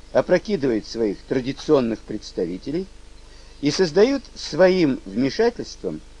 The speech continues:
исходную позицию для нового режима. Худо это или хорошо,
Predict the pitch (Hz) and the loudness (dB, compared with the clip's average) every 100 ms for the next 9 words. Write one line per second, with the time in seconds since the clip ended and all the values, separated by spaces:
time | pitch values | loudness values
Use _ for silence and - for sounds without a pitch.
0 | - - 185 202 - 180 202 208 208 - | -20 -10 -6 -6 0 2 2 0 0 2
1 | 160 120 165 - 165 165 165 - - 120 | 2 2 -2 -2 -2 0 -2 -8 -14 2
2 | 151 156 185 151 95 85 85 82 - 71 | 4 6 4 2 0 -6 -8 -8 -10 -12
3 | - - - - - - - - - - | -14 -20 -20 -20 -20 -20 -20 -20 -20 -20
4 | - - - 196 202 240 240 - 226 - | -20 -10 2 2 6 8 8 6 4 4
5 | 190 190 - 85 - 147 214 | -2 -6 -4 -4 -4 0 0